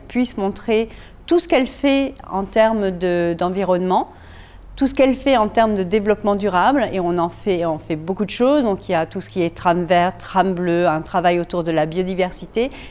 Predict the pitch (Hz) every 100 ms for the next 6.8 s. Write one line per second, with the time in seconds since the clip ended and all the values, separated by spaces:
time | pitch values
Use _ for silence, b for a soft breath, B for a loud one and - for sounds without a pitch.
0 | - 180 196 202 214 214 240 196 190 226
1 | 214 220 - 233 240 214 180 175 180 -
2 | 170 165 165 170 180 175 - 170 175 196
3 | 285 269 165 B B B B 180 175 170
4 | 165 160 139 123 - - 247 285 233 190
5 | 185 180 180 - - 247 226 180 170 170
6 | 185 240 220 185 160 175 262